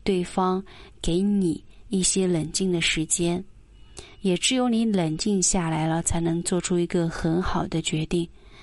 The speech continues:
也才会让你的利益得到很好的保护。因为现在你如果说心里面还十分的介意他出轨做出的任何决定，不仅是不理智的，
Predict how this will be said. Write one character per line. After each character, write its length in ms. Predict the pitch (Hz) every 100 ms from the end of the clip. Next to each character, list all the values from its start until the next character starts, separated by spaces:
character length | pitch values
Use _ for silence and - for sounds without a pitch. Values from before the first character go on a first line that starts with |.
| - -
也 220 | 196 175
才 280 | 160 - 175
会 220 | 175 233
让 260 | 202 208 190
你 140 | 170
的 220 | 165 170 175
利 120 | 185
益 240 | 175 175
得 180 | 165 160
到 200 | 165 165
很 300 | 165 165 170
好 220 | 180 165
的 100 | 165
保 300 | 175 - 160
护。 340 | - - 180 - - - - - - - - - - - -
因 120 | 254 262
为 160 | 269
现 340 | 254 - 262 240
在 360 | - 240 180 185 - - - -
你 540 | 190 180 170 165 165 - - -
如 220 | - 214
果 180 | 220 190
说 240 | 170 208 202
心 300 | - 220 208
里 100 | 170
面 180 | 170
还 240 | 170 - 170
十 300 | - 175 175
分 240 | 233 233
的 200 | 214 175 - - - -
介 280 | - 262 220
意 160 | 196 180
他 240 | - 170
出 240 | 180 - 208
轨 200 | 180 170
做 200 | 185 180
出 140 | 190
的 120 | 180
任 200 | 185 202
何 180 | 180 165
决 200 | - 156
定， 220 | 156 175 - - - - -
不 160 | - 269
仅 300 | - - 160
是 240 | 170 - 170 -
不 120 | 214
理 240 | 185 165 -
智 220 | - 190
的， 160 | 196